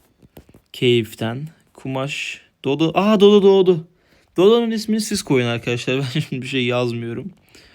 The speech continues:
Dodo doğdu arkadaşlar. Uhu. Güzel, güzel, güzel. Abi şimdi buraya bir ev atacağız. Aa.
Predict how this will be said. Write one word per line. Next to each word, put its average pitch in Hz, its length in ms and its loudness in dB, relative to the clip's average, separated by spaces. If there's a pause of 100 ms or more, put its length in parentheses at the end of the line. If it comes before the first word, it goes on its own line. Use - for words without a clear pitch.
(260)
Dodo 135 400 0
doğdu 135 280 2
arkadaşlar. 113 680 -4
Uhu. 147 680 2 (1000)
Güzel, 117 640 -4
güzel, 120 480 -10
güzel. - 360 -14 (960)
Abi 131 280 0
şimdi 135 320 -8
buraya 139 300 -2
bir 139 120 -6
ev 131 200 0
atacağız. - 760 -8 (2500)
Aa. 156 420 -2